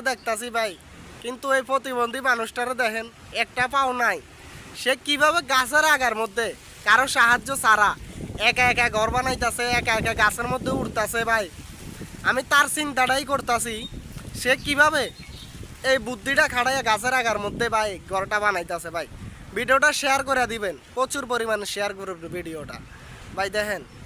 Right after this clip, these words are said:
এরকম ভিডিও যদি শেয়ার না করেন, তাহলে ভাই এরা রাস্তায় নামন ছাড়া কোনো উপায় থাকবো না। এরা আপনাকেও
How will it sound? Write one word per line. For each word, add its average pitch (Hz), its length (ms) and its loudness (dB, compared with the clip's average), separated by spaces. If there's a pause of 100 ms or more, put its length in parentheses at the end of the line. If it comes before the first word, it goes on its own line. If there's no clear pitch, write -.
(460)
এরকম 269 220 -2 (100)
ভিডিও 285 200 2 (120)
যদি 254 160 -4 (100)
শেয়ার 247 200 4 (100)
না 269 140 4
করেন, 233 240 2 (160)
তাহলে 233 280 0 (100)
ভাই 220 160 0 (560)
এরা 247 120 -2 (120)
রাস্তায় 269 360 -4
নামন 285 300 -2
ছাড়া 262 260 -4
কোনো 262 140 -4 (100)
উপায় 269 260 -2
থাকবো 208 340 -2
না। - 60 -2 (800)
এরা 254 120 0 (100)
আপনাকেও 269 360 -4